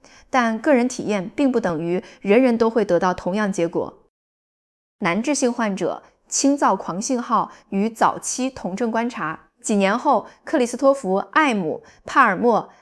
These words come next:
M D成为三级医疗机构的主治医生，接触的大多是难治性精神疾病患者。按他的描述，这些人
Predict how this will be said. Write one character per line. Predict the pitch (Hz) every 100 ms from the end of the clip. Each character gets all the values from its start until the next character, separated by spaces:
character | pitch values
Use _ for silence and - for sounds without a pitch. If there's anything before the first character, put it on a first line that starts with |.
| _
M | 190 233
D | - 294 202 -
成 | - 202
为 | 190 190
三 | 202 254 262
级 | 226
医 | 202
疗 | 170
机 | 185 233
构 | 220
的 | 185 135
主 | - 156
治 | 240
医 | 214 196
生， | - 190 190 - _
接 | - 277
触 | 285
的 | 254 -
大 | 240 214
多 | 220 226
是 | - 185 - -
难 | 196 160 202
治 | 294
性 | 277 226 156
精 | - 247
神 | 226
疾 | 196 180
病 | 196
患 | 208 190
者。 | 170 - - _ _ _ _
按 | 277
他 | 269
的 | 285
描 | 233 147
述， | 202 - 180 - _ -
这 | -
些 | 285
人 | 240 190 202